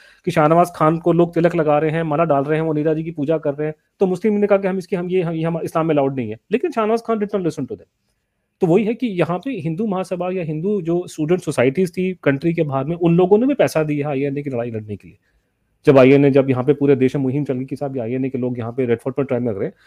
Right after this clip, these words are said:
तो हिंदू महासभा came out in support, in, in favor of the आईएनए।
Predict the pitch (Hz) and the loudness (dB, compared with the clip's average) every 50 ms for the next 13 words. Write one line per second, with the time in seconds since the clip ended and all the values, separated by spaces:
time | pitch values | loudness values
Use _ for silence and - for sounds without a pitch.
0 | _ _ _ _ - 370 370 226 175 156 165 214 220 214 202 233 226 285 330 320 | _ _ _ _ -6 -4 -2 0 0 2 4 4 4 4 2 0 -4 -6 -8 -10
1 | 240 - 254 262 330 359 349 349 320 294 254 - 254 - 254 254 254 _ _ _ | -6 -4 -2 -2 -2 -2 -4 -4 -4 -4 -6 -6 -8 -8 -8 -8 -8 _ _ _
2 | _ _ _ _ _ _ _ _ _ _ _ _ _ _ _ _ 180 160 165 185 | _ _ _ _ _ _ _ _ _ _ _ _ _ _ _ _ -6 -6 -4 -2
3 | 190 160 160 170 165 170 175 175 160 160 151 151 190 254 226 185 | -2 0 0 0 0 0 0 0 0 0 0 0 0 -4 -8 -10